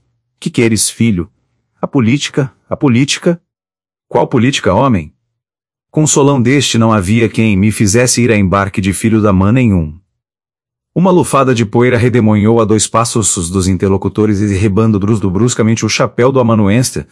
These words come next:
pondo-lhe a cal à mostra. "Com os diabos!" vociferou João da Mata abaixando-se mais que depressa para apanhar o seu chile que rodava sobre as abas numa disparada vertiginosa por ali afora.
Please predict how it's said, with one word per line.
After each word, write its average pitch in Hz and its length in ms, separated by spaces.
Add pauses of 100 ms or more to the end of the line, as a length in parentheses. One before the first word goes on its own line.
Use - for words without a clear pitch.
(440)
pondo-lhe 95 320
a 98 60
cal 98 240
à 117 80
mostra. 90 420 (1000)
"Com - 140
os 101 100
diabos!" 123 600 (600)
vociferou 143 540
João 131 260
da 123 120
Mata 135 260
abaixando-se 110 840
mais 101 240
que - 80
depressa 107 460
para 113 160
apanhar 107 340
o 107 40
seu 104 180
chile 117 400
que 78 180
rodava 113 440
sobre 120 260
as 95 180
abas 117 320
numa 107 200
disparada 110 580
vertiginosa 107 840
por 98 160
ali 104 140
afora. 82 500